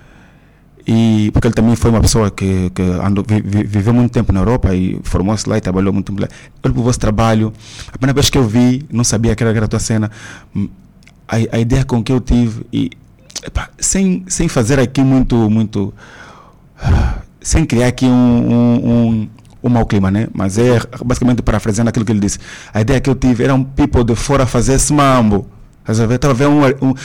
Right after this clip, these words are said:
tipo, o, o, o método, o critério, eh, a excelência no vosso trabalho dá a sensação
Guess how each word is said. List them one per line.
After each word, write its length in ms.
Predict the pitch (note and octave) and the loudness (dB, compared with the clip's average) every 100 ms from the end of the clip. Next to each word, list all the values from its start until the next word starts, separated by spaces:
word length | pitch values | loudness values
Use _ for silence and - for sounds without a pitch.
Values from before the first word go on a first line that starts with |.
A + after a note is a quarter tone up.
| - | -6
tipo, 260 | F3+ D3 C#3 A#2+ A2+ | -4 -2 0 0 -2
o, 520 | B2 A#2+ A#2+ B2+ A#2+ | 0 0 0 0 0
o, 60 | A2+ - - - | -2 -10 -20 -6
o 80 | B2+ | -2
método, 580 | A#2+ D3 C#3 C3+ A#2 A2 | 2 2 2 0 0 0
o 200 | G#2+ A#2 | 0 -2
critério, 880 | A2 B2 - C#3+ C#3 A#2 A2+ G#2+ G2 - - - | 0 -2 0 2 4 4 4 4 0 -8 -12 -2
eh, 380 | A#2 A2+ A2 - | 2 4 2 2
a 80 | B2+ | 2
excelência 960 | - C3+ C3+ D3+ C#3+ - B2 A2 G2+ - | 4 4 4 4 4 2 2 2 0 -2
no 120 | A#2+ | 0
vosso 200 | A2+ B2+ | 0 0
trabalho 520 | B2 A#2 A#2+ A#2+ A#2 - - - - | 0 0 2 2 0 -4 -14 -16 -6
dá 200 | A#2+ D3 | -2 0
a 40 | |
sensação 760 | D3 B2+ B2+ - C#3 C#3 C3+ | 0 -2 -2 0 2 2 0